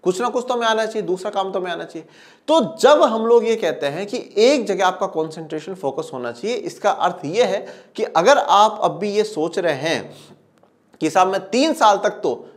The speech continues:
जीवन में यूपीएससी को दूंगा, हाँ, तो तीन साल तो आप इधर उधर किधर ही मत देखिए, पर उस तीन साल में अगर नहीं होता है तो फिर हम क्या करेंगे?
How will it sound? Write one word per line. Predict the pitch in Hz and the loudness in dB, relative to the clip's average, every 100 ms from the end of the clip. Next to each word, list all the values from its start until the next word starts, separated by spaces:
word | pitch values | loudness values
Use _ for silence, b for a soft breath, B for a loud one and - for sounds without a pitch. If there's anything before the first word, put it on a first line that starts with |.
| - | -8
जीवन | 127 196 | 2 4
में | 196 208 | 4 2
यूपीएससी | 170 156 185 190 196 | 2 2 0 0 0
को | 185 | 0
दूंगा, | 131 131 104 - 226 | 0 -4 -6 -6 -4
हाँ, | 285 | -4
तो | 196 - | -4 -4
तीन | 277 349 330 | 0 0 0
साल | - 202 | -2 -2
तो | 196 220 | 0 0
आप | - 180 - | 0 0 0
इधर | 190 151 175 | -2 0 0
उधर | 160 156 170 | 0 -2 -4
किधर | 143 143 | -4 -2
ही | 156 | -2
मत | 123 | -4
देखिए, | 101 104 - - b b - | -6 -10 -14 -20 b b 0
पर | 269 | 0
उस | - - 254 - - | 0 -4 -4 -4 2
तीन | 254 330 | 2 2
साल | - 220 233 | 0 0 0
में | |
अगर | 240 233 | -2 -4
नहीं | 139 175 277 | -2 0 0
होता | 220 185 190 | 0 -2 0
है | 175 | 0
तो | - 254 | 0 0
फिर | 247 285 | 0 -2
हम | 180 | -6
क्या | 170 156 | -6 -4
करेंगे? | 127 107 101 | -6 -8 -12